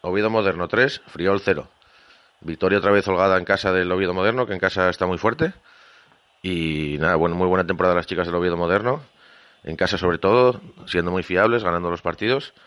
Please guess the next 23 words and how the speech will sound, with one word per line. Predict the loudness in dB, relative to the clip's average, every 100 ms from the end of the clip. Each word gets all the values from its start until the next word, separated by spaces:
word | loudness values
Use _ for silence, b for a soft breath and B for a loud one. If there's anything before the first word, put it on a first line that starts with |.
| b b b -10
Y | -4 -2
ahí | 0 0
acabando | 2 0 2 2 2 0
de | -2
mitad | -2 0
hacia | 2
arriba, | 2 4
a |
ver | 2
cuándo, | 0 -2 -2 -4 -6
a | -6
intentar | -6 -4 0 2 2
acabar | 2 2
lo | 2
más | -2 -2
arriba | -2 -4
posible. | -4 -8 -10 -16 _ _ _ B B -12
Y | -2
por | 0
otro | 4
lado, | 4 6
La | 4
Cruz, | 2 0 -2